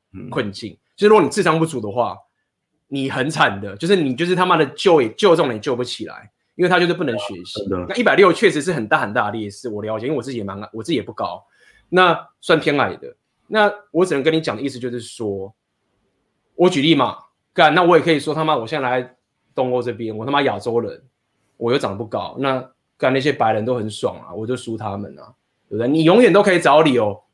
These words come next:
Speaker 1: 去屌说你自己不行，那我怎么办？我继续，继续提升自己啊，妈，我会跳舞啊，什么一大堆的。总之就是要了解，你没有到最惨的地步，你如果有智商，又可以，又可以受教育的话，是这完成的话，你基本上就是有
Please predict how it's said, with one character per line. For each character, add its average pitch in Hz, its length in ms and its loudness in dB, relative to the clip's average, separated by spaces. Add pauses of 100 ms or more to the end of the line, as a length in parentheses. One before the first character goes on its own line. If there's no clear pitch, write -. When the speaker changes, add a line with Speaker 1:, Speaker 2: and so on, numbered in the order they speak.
(200)
Speaker 1:
去 - 160 -6
屌 127 300 2
说 139 180 -2
你 104 80 -8
自 120 80 -8
己 113 80 -4
不 117 80 -12
行， - 320 -12 (560)
那 202 140 4
我 165 100 6
怎 156 80 0
么 110 80 -2
办？ 110 400 2
我 135 140 -6
继 135 80 -12
续， 202 240 0
继 - 100 -8
续 196 80 -2
提 160 140 -8
升 165 120 2
自 185 80 -4
己 123 220 -8
啊， 107 340 -2
妈， 151 200 2
我 123 100 -2
会 165 100 2
跳 165 240 2
舞 117 100 0
啊， 113 120 2
什 120 80 -6
么 123 80 -4
一 - 20 -6
大 160 200 4
堆 147 180 0
的。 131 180 0 (440)
总 127 180 -2
之 196 160 2
就 196 80 0
是 196 140 0
要 190 140 4
了 151 140 6
解， 143 180 -2
你 127 180 -4
没 135 80 0
有 180 160 2
到 165 180 2
最 147 240 -2
惨 120 160 -14
的 101 60 -14
地 117 160 -14
步， 104 280 -18 (140)
你 127 140 -6
如 143 100 -2
果 170 160 4
有 117 140 -2
智 131 260 -10
商， 113 480 -2
又 156 140 0
可 151 100 -4
以， 113 80 -2 (220)
又 147 100 0
可 - 80 -2
以 117 60 -2
受 123 200 -2
教 120 300 0
育 113 80 -6
的 101 100 -8
话， 104 220 -10 (380)
是 151 160 -6
这 139 120 0
完 117 140 2
成 107 80 -10
的 107 80 -6
话， 127 120 0
你 127 120 -2
基 190 180 0
本 127 140 2
上 135 240 0
就 143 100 -4
是 135 120 -8
有 104 260 -4